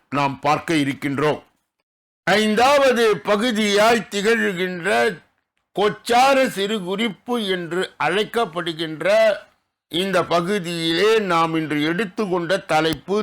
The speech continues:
தொகுப்பு என்னவென்றால், சனியின் ராஜயோகம் திரும்பும் திசையெல்லாம் பணயோகத்தை பெறப்போகும் மூன்று ராசிக்காரர்கள்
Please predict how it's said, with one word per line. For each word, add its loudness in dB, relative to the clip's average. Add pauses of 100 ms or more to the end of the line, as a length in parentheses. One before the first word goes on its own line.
தொகுப்பு -4 (180)
என்னவென்றால், -4 (240)
சனியின் 2
ராஜயோகம் 2 (100)
திரும்பும் -2
திசையெல்லாம் 0
பணயோகத்தை -2 (140)
பெறப்போகும் -4
மூன்று -4
ராசிக்காரர்கள் -4